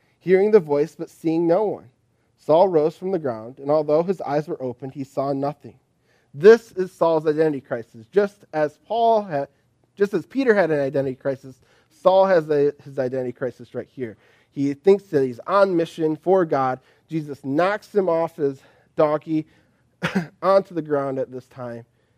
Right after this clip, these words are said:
and reveals that, "I am Jesus whom you are persecuting." And Saul's like, "What am I supposed to do?" I can imagine the whole kind of mental conversation that Saul's having with himself as he enters in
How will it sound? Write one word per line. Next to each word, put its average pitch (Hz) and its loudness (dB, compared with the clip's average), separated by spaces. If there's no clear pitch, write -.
and 143 -2
reveals 139 -2
that, 131 -8
"I 165 -4
am 131 -14
Jesus 131 -12
whom 131 -10
you 127 -2
are 117 -6
persecuting." 110 -16
And 95 -20
Saul's 127 -8
like, 113 -20
"What 180 -6
am 175 -8
I 123 -16
supposed 123 -18
to 117 -20
do?" 156 -20
I 131 -6
can 160 -4
imagine 170 0
the 139 -2
whole 196 4
kind 175 4
of 151 -2
mental 165 0
conversation 139 -6
that 120 -14
Saul's 160 -2
having 151 -4
with 135 -6
himself 131 -4
as 135 -4
he 131 -10
enters 160 0
in 156 4